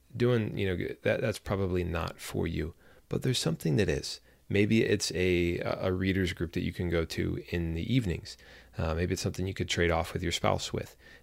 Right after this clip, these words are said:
Um, kinda a-, along those same lines, maybe there's parts of your schedule that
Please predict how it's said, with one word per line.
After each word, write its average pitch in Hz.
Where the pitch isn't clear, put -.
Um, 85
kinda 107
a-, -
along 101
those 92
same 90
lines, 107
maybe 90
there's 82
parts -
of 113
your 95
schedule 92
that 90